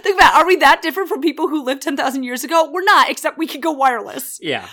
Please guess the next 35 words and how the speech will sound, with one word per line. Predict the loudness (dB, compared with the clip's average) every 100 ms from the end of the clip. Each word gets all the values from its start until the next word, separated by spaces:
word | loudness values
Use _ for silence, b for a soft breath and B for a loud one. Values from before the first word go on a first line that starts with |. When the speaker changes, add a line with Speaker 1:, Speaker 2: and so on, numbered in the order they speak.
| B
Speaker 1:
They | -4 -2 0
had | 0 0
to | 2
have | 2 0
wires | 2 2 2 -4
on | -4 -10
their | -8
phones. | -10 -12 -16 -8
That's | -6
how | -4
primitive | -6 -6 -8 -8 -10
they | -10
were, | -10 -12 -14
and | -14 -8
now | -6 -6
we |
Speaker 2:
Yeesh. | -6
Speaker 1:
don't. | -8 -8 -12 _ _ _ B B B B B B B B
Speaker 2:
<sighs> | -6 -4 B -8 -4
Anyway, | -4 -4 -8 -12 -18 _ b b -8
const-, | -4 -4 -4
anyway, | -4 -4 -6 -6
going | -4 0
back | 0 0
to | -4
our | -8
actual | -6 -10 -10 -10 -10
things | -10 -12
that | -10
matter | -6 -4 -6
in | -10
the | -4
Speaker 1:
Yes. | -4 -4
Speaker 2:
Mandalore | -8 -10
timeline, | -12 -16 -14 -18 -18